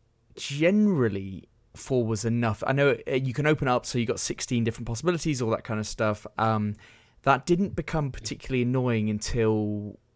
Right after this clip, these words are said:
near the end, I think, when I wanted all the curse, the dark curses there, and I wanted normal spells as well, and, and you flick in between the two.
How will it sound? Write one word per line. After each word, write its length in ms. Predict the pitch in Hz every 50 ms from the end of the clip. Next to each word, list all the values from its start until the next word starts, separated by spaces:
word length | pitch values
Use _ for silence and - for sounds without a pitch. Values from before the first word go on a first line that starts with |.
| _ _ _ _ _ _ -
near 300 | 110 113 139 143 143 127
the 160 | 127 123 123
end, 180 | 135 156 156
I 60 | 156 139
think, 340 | - 175 175 - - -
when 340 | - 117 113 110 110 107 107 - - 120
I 20 |
wanted 300 | 120 120 123 - 117 120
all 160 | 131 123 120
the 200 | 113 117 110 110 - _ _ _ _ _ _ _ _ _
curse, 340 | - - 127 117 113 110 -
the 280 | - - 117 107 - -
dark 240 | - 123 117 - -
curses 480 | - 120 117 107 101 - - 110 101 -
there, 320 | 110 104 104 107 107 104
and 80 | 101 101
I 20 |
wanted 300 | 98 101 87 95 101 98 - _ _ _
normal 360 | 117 117 117 113 110 107 104
spells 320 | - - - 107 104 92 98
as 100 | 98 104
well, 300 | 101 104 101 101 101 101
and, 120 | 95 92 - - - - -
and 60 | 123
you 60 | 117
flick 200 | 117 - 139 113
in 80 | 120 113
between 300 | 110 107 - - 113 104
the 80 | 101 98
two. 320 | - - 117 101 98 104